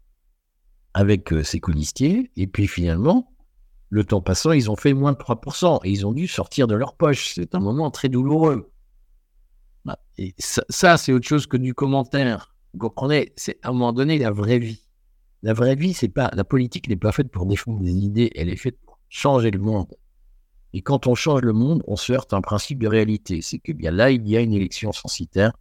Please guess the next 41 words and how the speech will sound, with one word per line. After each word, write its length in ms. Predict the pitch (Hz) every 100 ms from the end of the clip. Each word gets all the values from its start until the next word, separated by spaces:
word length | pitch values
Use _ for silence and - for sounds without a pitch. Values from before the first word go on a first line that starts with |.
| _ _ _ _ - - -
et 100 | 80
que 360 | - 120 123 - _ _ _ - _ _ - - - _ _
si 220 | - -
on 100 | 117
veut 340 | 113 117 113 -
avoir 260 | - 107 107
des 240 | 107 101
élus 200 | 98 104
pour 220 | - 139 -
changer 300 | - 113 98
les 100 | 90
choses, 380 | - 117 160 143
eh 80 | 92
bien, 140 | 98
il 60 | 101
faut 120 | 90
passer 320 | 87 98 -
des 140 | 98 90
caps. 240 | - - _ _ _ _ _ _ - _
Et 100 | 107
pour 160 | 104 107
passer 280 | 123 -
des 100 | 110
caps, 180 | 107 123 127
il 60 |
faut 140 | - 101
prendre 240 | - 127
de 80 | 107
gros 380 | 92 107 139 117
risques 340 | 131 - -
financiers. 640 | 95 120 113 101 - - - _ - -
Voilà. 280 | 95 - _ _ _ _ _ _ -
Donc, 240 | 110 98 -
on 160 | 127 139
a 100 | 151
ce 60 |
problème 480 | - 110 110 113 98 -
aujourd'hui, 580 | 80 92 107 151 220 240
c'est 160 | -
que, 160 | 85 107
euh, 680 | 95 - - 76 76 69